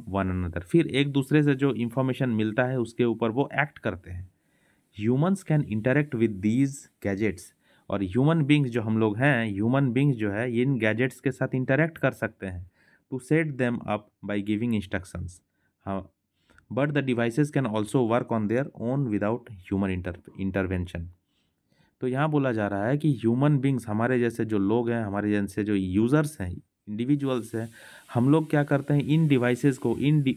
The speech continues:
गैजेट्स को हम लोग यूज़ करते हैं, है ना? और यूज़ करने के लिए हम लोग इसको कुछ इंस्ट्रक्शंस दे देते हैं ताकि वो अपना काम करे। लेकिन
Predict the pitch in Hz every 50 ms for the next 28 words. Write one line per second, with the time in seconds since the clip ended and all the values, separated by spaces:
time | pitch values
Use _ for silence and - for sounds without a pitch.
0 | - - 107 104 110 113 113 135 156 151 151 - - 113 107 117 - - _ -
1 | - - _ - - 113 120 131 139 131 117 113 123 131 127 120 - 117 101 90
2 | 87 - 92 87 87 90 90 - _ _ _ _ _ - 160 180 190 151 107 110
3 | - _ - 110 113 113 120 135 143 139 - 135 131 135 139 131 143 135 135 143
4 | 139 123 120 120 127 131 127 131 127 - - 135 - 151 147 - - 131 - -
5 | - 139 - - 175 170 160 160 - 110 110 104 98 95 92 - 90 87 87 87
6 | 87 - _ _ _ _ - 98 95 - 107 104 117 123 120 110 117 113 113 -
7 | 113 110 110 110 107 - 110 95 90 87 87 - _ _ _ _ _ _ _ _
8 | _ - 104 123 165 196 196 - 143 143 165